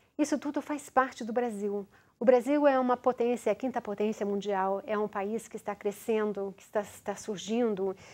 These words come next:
E tudo isso, essa imponente arquitetura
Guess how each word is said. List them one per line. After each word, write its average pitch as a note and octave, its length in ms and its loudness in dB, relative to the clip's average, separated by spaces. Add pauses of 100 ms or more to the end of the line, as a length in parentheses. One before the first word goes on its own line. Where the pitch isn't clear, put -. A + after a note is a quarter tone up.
(320)
E B3 220 4
tudo D4+ 300 4
isso, G#3 720 0
essa G#3 300 -4 (580)
imponente A3+ 720 2
arquitetura G#3+ 1000 0